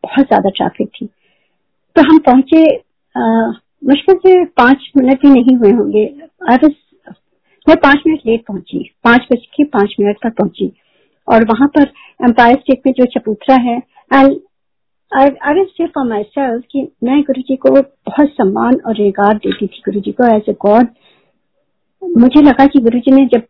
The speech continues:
बुलाया तो ऐसे नहीं मैं धड़धड़ाते हुए ऐसे अंदर घुस जाऊं। I did not even, दरवाजा खुला हुआ था, मैं चबूतरे में ही एम्पायर स्टेट में बाहर ही, दरवाजे के बाहर बैठ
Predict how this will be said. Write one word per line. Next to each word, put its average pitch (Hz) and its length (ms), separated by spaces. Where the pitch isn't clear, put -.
बुलाया 220 320
तो 254 160
ऐसे 214 260
नहीं 285 160
मैं 247 160
धड़धड़ाते 226 600
हुए 240 120
ऐसे 226 260
अंदर 202 260
घुस 196 260
जाऊं। 202 200
I 254 200
did 247 200
not 277 120
even, 269 260
दरवाजा 220 520
खुला 277 240
हुआ 269 200
था, 311 160
मैं 277 220
चबूतरे 262 440
में 311 120
ही 294 260
एम्पायर 240 480
स्टेट 254 280
में 254 120
बाहर 285 280
ही, 294 80
दरवाजे 208 560
के 269 120
बाहर - 260
बैठ - 280